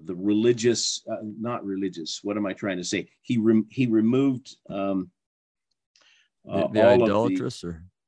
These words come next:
Speaker 1: Uh, yeah, he, he removed all of the idolatrous elements, uh, of, of what Ahaz had instituted, and, uh,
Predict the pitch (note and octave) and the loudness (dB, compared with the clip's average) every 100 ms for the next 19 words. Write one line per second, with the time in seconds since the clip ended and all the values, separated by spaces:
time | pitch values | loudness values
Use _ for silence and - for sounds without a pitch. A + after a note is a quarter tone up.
0 | _ A#2 A2+ C3+ G#2+ G#2+ C3+ C3 C3 A#2+ | _ -8 0 2 2 2 0 0 -4 -2
1 | B2 C#3 C#3+ A#2+ A2 C3 D3 C3 B2 A2 | -2 0 -2 -4 -4 -2 -4 -6 -6 -6
2 | G2 G#2+ B2 B2 - A2 - - B2 C#3 | -4 -2 0 -2 -6 -8 -8 -4 0 0
3 | G#2 E2+ - - - _ _ _ _ _ | -2 -4 -10 -12 -14 _ _ _ _ _
4 | F2+ E2 F2 F2 - F#2 F#2 F2+ _ _ | -12 -8 -6 -8 -8 -10 -10 -14 _ _
5 | - - - F2+ F2 F2 F#2+ F#2 F2 - | -20 -18 -16 -14 -14 -12 -8 -8 -8 -8
6 | G#2 G#2 G2+ F#2 F#2 - F2+ E2+ - A2+ | -6 -4 -4 -4 -6 -6 -6 -6 -4 -2
7 | A#2+ - F#2 - F2+ F2+ F#2 - _ _ | -2 -2 -4 0 0 2 0 -4 _ _
8 | _ _ _ F2 F2 F2 F#2 F2+ | _ _ _ -6 -4 -2 -2 -4